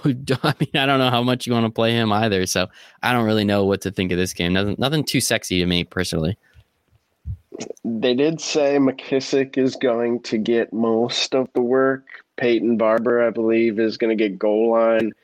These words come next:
Speaker 2: and short yardage between the tackle situations. So I think McKissick's upside is a little limited,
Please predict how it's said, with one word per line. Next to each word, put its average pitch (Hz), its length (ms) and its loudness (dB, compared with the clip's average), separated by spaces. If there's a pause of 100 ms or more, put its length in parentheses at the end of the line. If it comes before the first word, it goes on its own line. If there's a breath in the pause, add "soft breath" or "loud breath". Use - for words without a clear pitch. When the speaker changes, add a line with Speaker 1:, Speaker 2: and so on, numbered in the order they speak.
(420 soft breath)
Speaker 2:
and 98 160 0
short 110 420 0
yardage 107 480 0
between - 340 -2
the 104 80 0
tackle 113 420 0
situations. 123 960 0
So 110 520 0 (1300)
I - 80 0
think 127 300 0 (680)
McKissick's 156 520 -2
upside 131 340 0
is 117 100 -6
a 107 60 -6
little 113 360 0
limited, 131 520 0